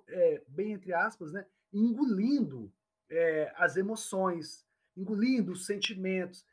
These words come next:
engolindo a, a, a nossa possibilidade de um corpo coletivo. E aí, você trouxe, né, a questão do corpo coletivo, e eu acho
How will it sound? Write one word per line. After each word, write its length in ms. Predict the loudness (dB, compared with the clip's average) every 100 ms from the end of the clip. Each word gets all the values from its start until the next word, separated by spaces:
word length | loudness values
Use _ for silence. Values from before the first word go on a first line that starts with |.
| _ -10
engolindo 720 | -4 2 4 4 2 0 -4 -8
a, 100 | -10
a, 920 | -10 -12 -12 -10 -10 -12 -12 -16 -18 _ _ _ _ _
a 100 | 0
nossa 400 | 6 6 6 4
possibilidade 1300 | 2 2 0 0 0 0 0 4 8 10 8 4 -10 _ _ _ -4
de 160 | 0
um 100 | 0
corpo 500 | -2 4 6 6 2
coletivo. 480 | -2 0 0 -4 -2
E 100 | 4
aí, 420 | 4 4 -2 -6 -12 _ _ _ _ _ _ _ _ _ _
você 280 | -16 -14 -10
trouxe, 420 | 8 8 8 4
né, 160 | 0 0
a 40 |
questão 240 | -2 -12
do 60 | -10
corpo 200 | -12 -12
coletivo, 560 | -10 -10 -6 -6 -6 -12 _ _ -8
e 120 | 2
eu 160 | 4 6
acho 400 | 4 2 -4